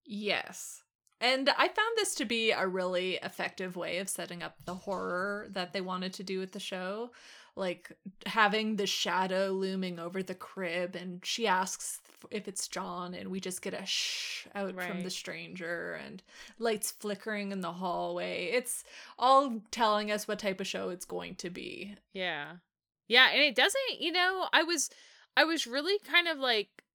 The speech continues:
Speaker 2: looking at it, trying to, trying to think, like, how did this age? How,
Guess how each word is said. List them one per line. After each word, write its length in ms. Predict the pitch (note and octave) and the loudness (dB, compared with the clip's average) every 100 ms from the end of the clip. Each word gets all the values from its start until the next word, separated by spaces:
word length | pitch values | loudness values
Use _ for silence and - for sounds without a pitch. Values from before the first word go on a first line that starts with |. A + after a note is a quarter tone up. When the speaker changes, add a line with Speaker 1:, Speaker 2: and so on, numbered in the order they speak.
| _ _ _ - - - | _ _ _ -20 -18 -4
Speaker 2:
looking 500 | A3 A3+ D4+ C#4+ C#4 | 0 2 0 -2 2
at 280 | A#3+ C4 C4 | 6 6 6
it, 500 | C4+ C4 C4 A#3+ - | 4 4 2 0 -4
trying 560 | - G#3+ G#3 G#3+ G#3+ | 0 2 2 0 -4
to, 1080 | - A#3 A3 G#3 G3+ G3+ G3 F#3+ F#3+ F#3 - - | -6 -2 0 0 0 -2 -4 -4 -4 -6 -8 -2
trying 240 | A3+ G#3+ | 0 0
to 60 | G3+ | -2
think, 280 | G#3+ G3+ | -4 -4
like, 140 | G3 F3+ | -4 0
how 180 | - G4 | 4 4
did 100 | G#4 | 4
this 140 | C4+ - | -8 -4
age? 560 | F#3 E3+ D3+ D3 - - | -2 -2 -6 -8 -8 -4
How, 300 | - C#4 | 4 4